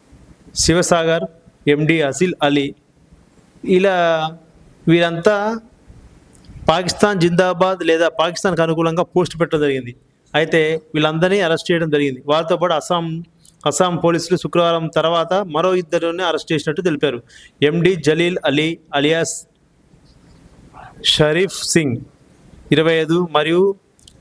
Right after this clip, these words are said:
తత్రా ముక్తి సంగ్రామ్ జిల్లా పరిషత్ కార్యదర్శి అనిల్ భనియా బిశ్వనాథ్ నుండి. వారితో పాటు కరీంగంజ్ పోలీస్ స్టేషన్ పరిధిలోని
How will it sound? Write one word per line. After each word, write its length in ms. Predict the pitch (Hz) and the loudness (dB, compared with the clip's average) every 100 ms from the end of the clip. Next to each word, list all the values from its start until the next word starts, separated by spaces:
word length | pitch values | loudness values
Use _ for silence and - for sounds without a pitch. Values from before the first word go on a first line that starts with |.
| _ _ - | _ _ -2
తత్రా 340 | 160 - 185 190 | 0 2 0 2
ముక్తి 520 | 175 - 185 185 - - - - - 151 | -2 0 0 0 -2 -12 -20 -20 -12 -4
సంగ్రామ్ 580 | - 151 160 156 147 151 - _ - - | 0 0 2 0 -2 -8 -12 _ -16 0
జిల్లా 200 | 147 165 | 2 2
పరిషత్ 340 | 160 147 160 | 2 0 0
కార్యదర్శి 600 | - 151 143 147 165 170 180 _ _ - | 0 2 2 0 0 -2 -6 _ _ -2
అనిల్ 420 | 135 165 170 165 - _ _ - | 0 2 0 -2 -8 _ _ -4
భనియా 560 | 143 139 156 156 165 180 _ _ _ _ - - - - 147 | 2 2 2 0 -2 -8 _ _ _ _ -20 -20 -20 -4 0
బిశ్వనాథ్ 640 | 151 - 165 160 151 - | 2 2 0 0 -4 0
నుండి. 380 | 143 147 143 151 - _ _ _ _ - - _ - - - - | 0 2 0 -2 -10 _ _ _ _ -20 -20 _ -20 -20 -10 -2
వారితో 280 | 147 147 170 | 0 2 2
పాటు 420 | 156 156 170 190 - _ _ _ _ - - _ | 2 0 0 -2 -6 _ _ _ _ -20 -20 _
కరీంగంజ్ 720 | - 151 180 180 190 185 - - | 0 0 2 2 0 -2 -2 0
పోలీస్ 180 | 165 | 2
స్టేషన్ 500 | 143 180 185 170 170 160 | 2 0 0 -2 -2 -2
పరిధిలోని 580 | 156 156 165 165 185 | -2 0 0 0 -2